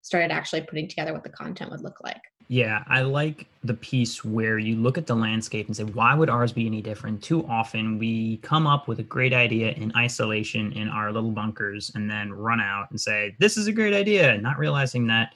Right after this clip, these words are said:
Speaker 2: ideas are cheap, not realizing that, frankly, if you, the human, have that idea,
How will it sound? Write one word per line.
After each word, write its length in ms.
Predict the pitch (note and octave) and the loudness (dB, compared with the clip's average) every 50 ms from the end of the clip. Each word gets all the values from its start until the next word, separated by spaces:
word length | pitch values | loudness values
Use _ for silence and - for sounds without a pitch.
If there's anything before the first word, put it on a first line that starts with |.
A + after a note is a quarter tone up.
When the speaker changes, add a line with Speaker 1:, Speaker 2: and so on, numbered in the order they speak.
| _ - | _ -6
Speaker 2:
ideas 340 | A2 G#2+ B2 B2+ B2 A#2+ | -2 2 4 6 6 6
are 60 | A#2 A2 | 4 2
cheap, 380 | A2 - - A2+ G#2+ G#2+ - | -2 -2 -2 -2 -2 -2 -2
not 160 | A#2+ A#2+ A#2 | -4 -4 -4
realizing 360 | A2+ A#2 A#2 A#2 A2+ G#2+ G#2+ G#2 | -4 -4 -4 -2 -4 -4 -4 -6
that, 180 | G#2 G#2 - - | -6 -6 -8 -8
frankly, 480 | _ - B2+ C3 B2 - B2 A#2 G#2+ - | _ -2 0 0 0 0 0 0 0 0
if 160 | G2 - - | -2 0 4
you, 240 | A#2 B2+ C#3 C#3 C3+ | 6 8 8 8 8
the 100 | B2 A#2 | 6 6
human, 380 | A2+ C3+ C#3+ B2 A#2 A2+ A2 | 6 6 8 8 8 8 8
have 320 | G#2+ - A#2 A#2+ A#2 A2+ A2 | 6 4 2 0 0 2 2
that 160 | A#2 A2+ A2+ | 2 2 2
idea, 460 | A2 G#2+ A2+ G#2+ G#2+ G#2 G2+ F#2+ - | 2 2 2 2 2 0 0 -4 -8